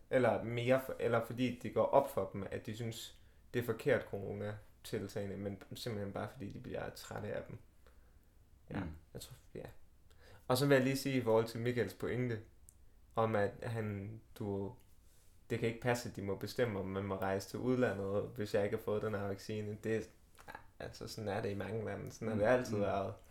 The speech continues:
Speaker 1: Du har jo gul feber. Der er stadig masser af lande, du ikke må komme ind i, hvis du ikke er vaccineret for gul feber. Der er lande, du, før kopper, kopper blev udryddet, skulle du have den vaccine for at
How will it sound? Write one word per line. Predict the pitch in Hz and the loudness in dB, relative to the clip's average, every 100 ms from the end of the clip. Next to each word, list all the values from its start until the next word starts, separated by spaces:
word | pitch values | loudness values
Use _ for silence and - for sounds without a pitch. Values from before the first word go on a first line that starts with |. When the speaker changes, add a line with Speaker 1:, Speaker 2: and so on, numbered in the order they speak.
| - - - - | -20 -18 -18 -10
Speaker 1:
Du | 117 | 0
har | 113 | 4
jo | 107 101 101 113 - | 4 4 0 -6 0
gul | 151 131 | 2 2
feber. | - 143 110 95 104 - | 4 4 4 2 0 0
Der | 107 | 0
er | 107 | 2
stadig | - 120 127 | 6 6 6
masser | 120 127 | 2 0
af | 98 | -2
lande, | 98 110 110 | 0 -2 0
du | |
ikke | 107 113 | -2 -2
må | 104 | -2
komme | 113 110 | 0 0
ind | 113 | 0
i, | 101 | -2
hvis | 104 | -6
du | - | -4
ikke | 107 101 | -2 -2
er | 95 | -2
vaccineret | 101 101 113 113 104 | -4 -4 -2 0 0
for | 104 | -4
gul | - 120 104 | -4 -2 -4
feber. | - 113 104 113 - - - - - - - | -4 -4 -4 -8 -10 -20 -20 -20 -20 -8 0
Der | |
er | 107 | 2
lande, | 101 104 113 | 2 2 0
du, | 117 107 - - - - - | 2 2 0 -10 -16 -20 -2
før | - 110 | 2 2
kopper, | - 131 127 101 98 - - | 4 6 6 6 -2 -12 -10
kopper | - 131 113 | 2 2 2
blev | 98 101 101 | 0 -2 0
udryddet, | 101 104 117 120 113 104 101 | 2 0 0 0 2 0 -2
skulle | - 104 | -8 -2
du | 113 | 0
have | 104 | 2
den | 123 104 | 2 0
vaccine | 101 - 104 107 113 | -4 -6 -6 -6 -4
for | 101 101 | -2 -2
at | - 113 117 | -4 -6 -6